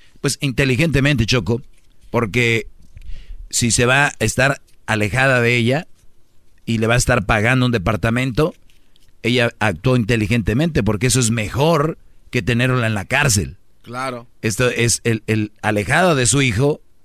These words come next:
Speaker 1: o de su hija, su hijo, el de la espadita,
Speaker 2: <laughs>
Speaker 1: ¿no? Eso es muy bueno, ¿no?
Speaker 2: Claro.
Speaker 1: Ya tenerlo alejado es un, ahora.
Speaker 2: Con la vida resuelta, de, o sea, está bien.
Speaker 1: Ya todos sabemos que es un borracho,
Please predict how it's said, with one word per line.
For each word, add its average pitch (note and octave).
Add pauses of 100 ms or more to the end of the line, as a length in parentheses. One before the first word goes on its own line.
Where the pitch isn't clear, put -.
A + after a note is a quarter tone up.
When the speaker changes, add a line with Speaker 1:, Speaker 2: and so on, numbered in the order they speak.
Speaker 1:
o G2+
de G2
su B2
hija, B2
su A#2
hijo, B2
el A2
de A2
la A2+
espadita, B2+ (560)
Speaker 2:
<laughs> -
Speaker 1:
¿no? B2 (400)
Eso B2
es A2+
muy B2
bueno, A#2
¿no? D3 (880)
Speaker 2:
Claro. A2 (280)
Speaker 1:
Ya B2
tenerlo C#3+
alejado C3
es -
un, A#2+ (140)
ahora. A#2+
Speaker 2:
Con -
la D3+
vida F3+
resuelta, D#3
de, D3
o C3
sea, C#3+
está D3+
bien. C#3
Speaker 1:
Ya D#3
todos D#3
sabemos C3
que B2+
es A#2+
un B2
borracho, B2